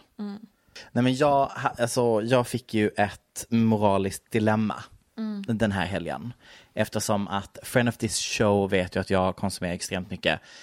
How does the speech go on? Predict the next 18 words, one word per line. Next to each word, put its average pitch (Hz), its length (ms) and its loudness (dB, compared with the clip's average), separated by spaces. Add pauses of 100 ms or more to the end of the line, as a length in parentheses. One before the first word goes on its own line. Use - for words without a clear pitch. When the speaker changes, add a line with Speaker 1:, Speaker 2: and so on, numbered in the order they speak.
(300)
Speaker 2:
eh, 92 260 -2
predominantly 98 920 -2
rysk - 460 -6
musik, - 720 -8 (360)
eh, 92 360 2
och - 480 -8
secondary 90 680 -4 (140)
ukrainsk 95 480 -4
musik. - 520 -10 (540)
Eh, 98 180 -2
de 95 140 -2
är 95 60 -2
ju 92 100 -2
väldigt 90 380 -2
intertwined, 98 840 -4 (240)
ska - 140 -8
också 92 180 -8
tilläggas. 85 720 -4